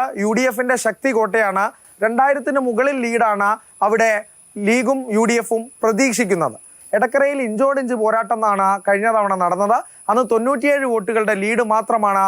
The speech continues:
യു ഡി എഫ് സ്ഥാനാർത്ഥി വി വി പ്രകാശിന് ഉണ്ടായിരുന്നത്. പോത്തുകല്ല് സി പി എമ്മിന്റെ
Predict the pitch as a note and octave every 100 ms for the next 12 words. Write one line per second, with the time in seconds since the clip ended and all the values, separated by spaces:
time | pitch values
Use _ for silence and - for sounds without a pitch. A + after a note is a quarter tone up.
0 | F#3+ _ - G#3 B3+ A#3+ - G#3 G3+ G3
1 | G#3+ G#3+ - F#3+ C4 D4 A3 G#3 G3+ F#3+
2 | F#3 G3 G3+ _ - A#3+ C4 C4+ G#3 F3
3 | - - - - A#3+ C4 D#4+ D4+ C#4+ C#4
4 | C4+ G3 - A#3 - C4 B3+